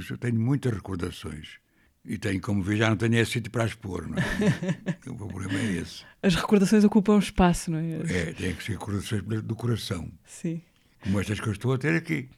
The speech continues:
Speaker 2: Ah, deixe-me dizer, Rui, que para quem nos ouve, que neste, neste mês, em novembro de vinte e dois, os oitenta anos da, da sua vida como ator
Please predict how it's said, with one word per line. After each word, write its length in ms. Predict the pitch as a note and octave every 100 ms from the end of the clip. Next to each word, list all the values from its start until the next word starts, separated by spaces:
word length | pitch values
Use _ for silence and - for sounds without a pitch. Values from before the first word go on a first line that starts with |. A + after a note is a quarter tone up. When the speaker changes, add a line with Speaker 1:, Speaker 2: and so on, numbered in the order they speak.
| _ _ - - - - -
Speaker 2:
Ah, 320 | G3 F#3+ F#3
deixe-me 260 | G#3+ A3+
dizer, 320 | A3+ A#3 A3 G#3
Rui, 240 | G3+ G3
que 300 | - G3 F3+
para 140 | E3+
quem 120 | F#3 G3
nos 200 | F#3 F3+
ouve, 180 | F3+
que 100 | -
neste, 360 | F#3 F#3 - F3+ E3+ D#3+ D3+ D3+
neste 380 | D3+ F3 - -
mês, 560 | F#3+ G#3 G#3 G#3 G3 F#3
em 80 |
novembro 340 | E3 E3 F#3+ F3+
de 160 | D#3+
vinte 400 | E3 D#3 F#3 F3+
e 40 | F3+
dois, 500 | F3 F3 E3 E3 - - - _
os 120 | F#3+ D#3+
oitenta 320 | E3+ F3+ F3
anos 380 | E3+ F3+ - D#3
da, 160 | E3
da 120 | D#3 E3
sua 460 | - E3 E3 D#3+
vida 260 | D#3+ F#3 F3+
como 220 | F#3 F3
ator 340 | E3+ - F3